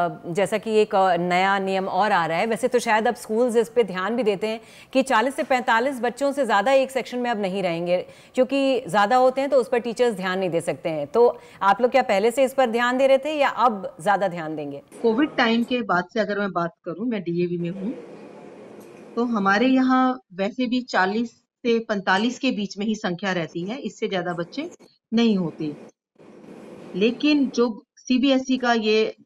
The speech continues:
Speaker 2: अ, circular है, हमें तीन साल का समय दिया गया है कि तीन साल के समय में हमें अपनी जो strength है, हर class में चालीस करनी है, उससे ज़्यादा नहीं पढ़ानी। लेकिन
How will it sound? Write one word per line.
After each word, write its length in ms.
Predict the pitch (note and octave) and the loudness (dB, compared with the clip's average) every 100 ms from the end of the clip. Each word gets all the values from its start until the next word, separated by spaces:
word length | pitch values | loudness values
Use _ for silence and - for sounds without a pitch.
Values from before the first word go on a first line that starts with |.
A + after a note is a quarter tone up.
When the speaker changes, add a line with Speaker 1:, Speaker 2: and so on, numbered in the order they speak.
| F#3 | -10
Speaker 2:
अ, 60 | |
circular 500 | F3+ G3 F#3 A3+ A3 | -4 -4 -2 -2 0
है, 300 | A3+ G3 A3+ | 0 -2 -4
हमें 280 | C#4+ G3+ A3 | -2 -2 -2
तीन 300 | - B3 C#4 | 0 2 2
साल 280 | C4+ G#3+ F#3 | 2 0 0
का 160 | G3+ G3+ | -2 -4
समय 320 | A#3 A#3 A#3 | -2 0 -2
दिया 280 | G3 F3+ E3+ | -2 -4 -4
गया 240 | E3 D3+ | -4 -6
है 280 | D#3+ G#3 F4 _ _ _ | -8 -12 -14 _ _ _
कि 80 | B3+ | -6
तीन 260 | C4 C#4 C#4+ | 0 -2 0
साल 240 | B3 G#3 | 0 0
के 140 | A3+ | -4
समय 320 | A3+ G3+ F#3 F3+ | -4 -4 -2 -2
में 140 | C4 | -2
हमें 280 | A#3+ G3+ G3 | 0 -2 -2
अपनी 320 | F#3 G3 G#3 G#3 | -6 -4 -4 -2
जो 400 | G3+ G3 F#3+ - _ | -2 -2 -4 -10 _
strength 380 | - - C#4 A#3+ | -20 -2 0 0
है, 300 | A3+ F#3 A3 - - _ C4+ | -2 -6 -6 -12 -20 _ -2
हर 120 | D4 | -2
class 360 | B3+ G#3 G3+ A#3 | 0 0 0 -2
में 140 | A#3+ | -2
चालीस 420 | A#3+ F#3+ G3 B3+ | 2 0 2 -2
करनी 360 | - G3 F#3 G3+ | -2 -4 0 0
है, 60 | C4 | 0
उससे 360 | A#3 - C#4+ | -4 -4 -4
ज़्यादा 360 | G#3+ F#3 G3 C4+ | -2 -2 -2 -2
नहीं 280 | G#3+ G#3 G3 | -2 -2 -4
पढ़ानी। 440 | F3 D#3+ D#3 D3 _ _ - - - - - - - | -8 -8 -12 -16 _ _ -20 -20 -20 -20 -20 -20 -6
लेकिन 560 | G#3+ C4 C4 D#4 D#4 | 0 0 2 2 2